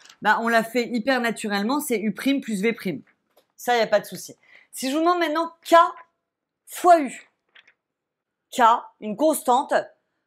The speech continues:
fois une fonction. Très bien, Juline. Très bien, G G et Jade. La dérivée de k fois u,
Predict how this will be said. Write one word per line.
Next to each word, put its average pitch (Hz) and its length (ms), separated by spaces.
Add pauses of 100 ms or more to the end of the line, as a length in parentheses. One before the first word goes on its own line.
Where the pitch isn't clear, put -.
fois 269 600 (400)
une 311 120
fonction. 254 560 (640)
Très 294 240
bien, 262 180
Juline. 240 480 (460)
Très 277 220
bien, 233 420
G 196 240
G 240 280
et - 20
Jade. 240 440
La 214 120
dérivée 254 400
de 214 100
k - 240 (540)
fois 302 340
u, 240 300